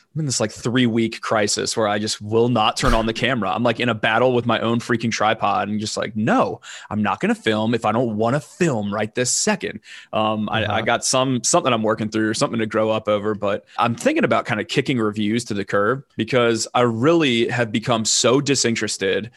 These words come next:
Speaker 1: in just saying whether things are good or bad.
Speaker 2: Right. Go fucking watch the video and make up your own mind about whether it's good or not.
Speaker 1: Yeah, I'm more interested in responding to people's taste than trying to make
Speaker 2: Yes.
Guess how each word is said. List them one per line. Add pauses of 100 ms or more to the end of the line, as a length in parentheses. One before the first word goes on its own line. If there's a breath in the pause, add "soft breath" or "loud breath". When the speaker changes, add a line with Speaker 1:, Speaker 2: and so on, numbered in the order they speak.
Speaker 1:
in
just
saying
whether
things
are
good
or
bad.
Speaker 2:
Right. (120)
Go
fucking
watch
the
video
and
make
up
your
own
mind
about
whether
it's
good
or
not.
Speaker 1:
Yeah,
I'm
more
interested
in
responding
to
people's
taste
than
trying
to
make
Speaker 2:
Yes.